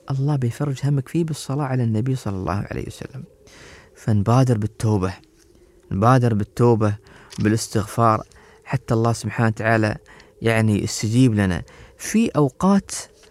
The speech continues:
يعني، نستجيب، آه، آه، الله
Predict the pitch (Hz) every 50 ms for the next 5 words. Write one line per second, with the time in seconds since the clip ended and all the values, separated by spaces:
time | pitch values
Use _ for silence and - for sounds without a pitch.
0 | _ - - - - - _ _ _ - 135 127 113 120 120 123 120 120 120 117
1 | - - _ - - - - - - 107 123 123 - - 143 131 131 156 160 151
2 | 135 117 107 110 107 104 104 107 113 113 113 - - 101 - - - 90 87 85
3 | 90 87 - - - - 139 147 156 156 143